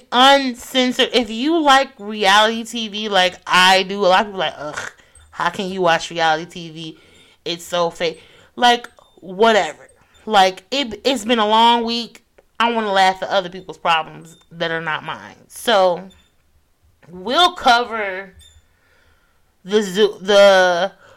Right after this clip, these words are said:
Rolling Ray and Bobby Lights conversation. And we will cover <laughs> One More Chance next week, because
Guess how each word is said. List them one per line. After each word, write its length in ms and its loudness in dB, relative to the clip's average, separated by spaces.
Rolling 680 4
Ray 440 4
and 140 -2
Bobby 260 4
Lights 320 2
conversation. 1160 -4
And 160 -8
we 80 -12
will 160 -10
cover 400 -2
<laughs> 160 -12
One 240 2
More 240 -2
Chance 760 -6
next 420 0
week, 380 -4
because 320 -2